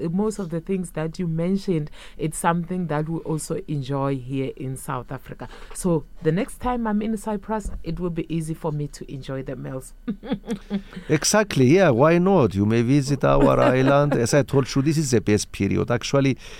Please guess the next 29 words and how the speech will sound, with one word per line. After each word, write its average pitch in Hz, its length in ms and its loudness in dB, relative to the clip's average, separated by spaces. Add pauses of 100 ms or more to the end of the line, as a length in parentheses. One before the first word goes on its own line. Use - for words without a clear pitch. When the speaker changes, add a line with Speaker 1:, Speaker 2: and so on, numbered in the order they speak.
(240)
Speaker 2:
well, 104 180 4
this 98 200 2
is 107 100 -2
something 104 440 2
very, 104 380 2 (420)
Speaker 1:
Mm. 170 320 -2
Speaker 2:
uh, 65 600 -8 (1160)
uh, 78 380 -10 (460)
this 107 200 4
is 107 120 6
my 110 140 8
opinion. 120 640 4
Maybe 101 300 4
some 98 220 2
other 104 180 4
people 113 300 2
disagree, 117 540 2
but, 98 220 2 (840)
uh, 92 280 2
the 101 140 4
best 143 360 0
period, 110 680 2
uh, 82 240 -2
when 104 260 0
the 117 140 0
weather 95 260 4
is 98 180 0
fine, 90 340 2 (140)
not 101 760 -2